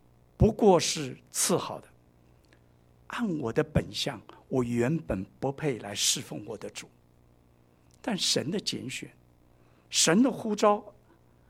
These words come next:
这样的恩典领导我，我就要回应，我就要接受这个恩典来跟从神。”刚才说了，今天神拣选的恩典、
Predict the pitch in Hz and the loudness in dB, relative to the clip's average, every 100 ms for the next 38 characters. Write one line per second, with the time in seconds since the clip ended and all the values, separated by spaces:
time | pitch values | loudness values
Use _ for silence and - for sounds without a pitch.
0 | _ _ _ - 320 277 196 - 208 240 | _ _ _ 2 4 6 2 4 6 6
1 | 240 135 131 175 185 135 120 - 156 127 | 4 2 2 2 2 0 -6 0 2 4
2 | 214 143 - - 110 143 123 - _ - | 4 2 -2 -6 -6 -6 -8 -12 _ -20
3 | - 151 143 190 120 - - 311 277 269 | -4 0 4 4 4 -2 2 6 6 4
4 | - 190 - 143 - - 175 185 143 95 | -2 -4 -4 -6 -8 -2 0 0 -4 -10
5 | - _ _ - 95 104 _ - 151 151 | -16 _ _ -12 -12 -12 _ 0 0 0
6 | 143 - 110 - - _ _ _ _ _ | -8 -10 -10 -12 -14 _ _ _ _ _
7 | _ _ _ _ _ _ _ _ _ _ | _ _ _ _ _ _ _ _ _ _
8 | _ - 156 156 143 - 151 131 127 _ | _ 0 2 2 -2 -2 -2 -2 -6 _
9 | _ _ _ _ _ _ _ - 196 180 | _ _ _ _ _ _ _ -2 0 2
10 | 180 - 151 143 185 180 - 196 262 - | 2 2 4 4 2 0 2 4 4 2
11 | 139 131 160 147 151 113 | -4 -6 -4 -4 -6 -12